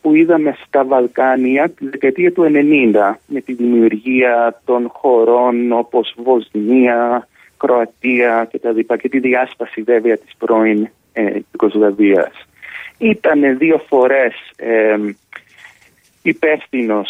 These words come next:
ε, διοικητής του Port Authority της Νέας Υόρκης, που διαχειρίζεται τα λιμάνια, τα αεροδρόμια, ε,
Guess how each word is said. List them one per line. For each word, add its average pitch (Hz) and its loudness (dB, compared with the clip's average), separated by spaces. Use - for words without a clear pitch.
ε, 131 2
διοικητής 120 -4
του 101 -4
Port 120 2
Authority 107 0
της 104 -14
Νέας 110 -4
Υόρκης, 107 -2
που 104 2
διαχειρίζεται 110 0
τα 110 0
λιμάνια, 113 2
τα 120 -4
αεροδρόμια, 110 0
ε, 117 0